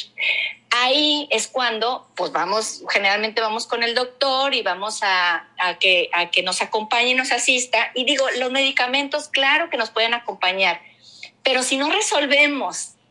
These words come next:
esta parte, ¿ves? Que, que te decía, ¿no? De nuestro entorno, de nuestra vida, de nuestra preocupación que activó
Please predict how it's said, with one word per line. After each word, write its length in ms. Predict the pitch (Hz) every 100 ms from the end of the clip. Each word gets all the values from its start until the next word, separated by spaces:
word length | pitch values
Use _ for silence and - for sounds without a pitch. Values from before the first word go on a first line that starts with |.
| _ -
esta 380 | - - 359 -
parte, 580 | 370 349 330 247 190 180
¿ves? 360 | 190 220 226 180
Que, 180 | 196 -
que 120 | 190
te 120 | 196
decía, 500 | 185 185 - 220 226
¿no? 100 | 226
De 80 | 208
nuestro 280 | 202 202 190
entorno, 420 | 196 214 214 208
de 120 | 208
nuestra 340 | 202 196 196 185
vida, 240 | 202 214
de 80 | 196
nuestra 300 | 196 190 196
preocupación 800 | - 185 - 196 190 226 220 220
que 80 | -
activó 760 | 196 - - 226 220 233 165